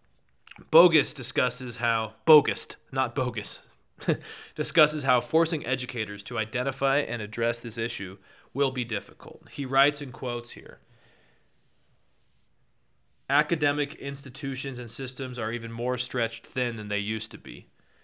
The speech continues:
That work heaps at-, heaps atop an already overflowing pile of duties. Budget cuts. School teachers often crowdsource funds and materials for their classrooms. The coronavirus pandemic changed assumptions about attendance and engagement,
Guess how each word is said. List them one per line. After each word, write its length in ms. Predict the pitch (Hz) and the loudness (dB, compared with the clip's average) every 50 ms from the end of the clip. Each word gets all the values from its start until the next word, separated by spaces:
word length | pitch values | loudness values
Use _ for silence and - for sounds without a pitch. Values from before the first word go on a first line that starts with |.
| _ _ _ - | _ _ _ -2
That 240 | - 147 147 147 160 | 2 2 2 2 2
work 220 | 151 143 135 127 | 2 2 2 0
heaps 400 | - - 156 160 160 - - - | -2 0 0 0 0 0 -4 -10
at-, 240 | 131 - - - - | -10 -10 -12 -14 -14
heaps 380 | - - 165 180 175 - - - | -8 -2 0 0 0 -2 -4 -8
atop 380 | 123 - - 131 123 120 - - | -8 -4 -2 0 0 0 0 -2
an 60 | 127 | -2
already 400 | 123 120 117 123 127 127 131 127 | -2 -2 0 0 0 0 -2 -2
overflowing 640 | 110 131 143 135 143 - - 131 123 117 117 117 113 | -2 -2 -2 -2 -4 -4 -4 -4 -4 -4 -4 -6 -6
pile 400 | - - 120 113 110 110 107 104 | -4 -2 0 2 2 0 -2 -4
of 140 | 101 - - | -8 -8 -8
duties. 420 | 110 107 95 92 67 - - - - - 127 - | -8 -8 -8 -8 -12 -14 -16 -18 -20 -20 -4 4
Budget 360 | - 156 156 147 135 120 - - | 6 6 6 6 4 -4 -8 -12
cuts. 420 | - 117 - - - - - - _ _ _ | -16 -16 -16 -18 -18 -18 -18 -20 _ _ _
School 340 | - - - - 165 165 165 | -14 -10 -2 2 2 2 2
teachers 400 | 165 - - - - 139 120 135 | 4 2 0 0 0 -2 -2 0
often 300 | 123 120 - - 131 123 | 0 0 0 -2 -8 -12
crowdsource 680 | - - - 156 160 160 156 - - 120 104 101 - | -6 0 2 4 4 4 2 0 -6 -8 -8 -8 -8
funds 460 | - - 131 123 113 98 90 92 - - - - - - - | -4 -2 -2 0 -2 -2 -6 -10 -18 -20 -20 -20 -20 -12 -8
and 140 | 127 135 131 | -8 -6 -6
materials 500 | 127 123 - 143 143 143 139 135 127 - | -6 -4 -2 -2 0 0 0 -2 -4 -6
for 100 | - 131 | -8 -6
their 140 | 123 117 113 | -6 -6 -6
classrooms. 720 | - - 117 110 110 113 - - 67 57 - - - - _ - - - - _ | -4 -2 -2 0 0 -2 -4 -8 -12 -14 -14 -18 -20 -20 _ -20 -20 -20 -18 _
The 80 | - 151 | -12 -10
coronavirus 720 | - - 156 160 170 180 170 151 143 131 127 127 120 - | -8 -4 0 0 2 2 2 2 2 2 2 0 -2 -4
pandemic 480 | - 135 131 123 120 123 123 120 113 - | -4 -4 -4 -2 0 -2 -2 -2 -4 -8
changed 480 | - - - 131 127 127 127 123 - - | -6 -4 -2 0 0 0 -2 -4 -6 -8
assumptions 560 | 117 - - 156 160 160 156 - 123 113 107 | -6 -2 2 2 2 2 0 -4 -6 -6 -6
about 200 | 110 107 110 107 | -4 -4 -4 -4
attendance 520 | 107 - - 127 127 123 120 127 127 123 - | -6 -8 -8 -8 -8 -8 -8 -10 -10 -10 -10
and 80 | 117 | -10
engagement, 600 | 117 120 117 131 131 151 147 143 139 73 - - | -10 -8 -4 -2 0 0 0 -2 -6 -12 -14 -14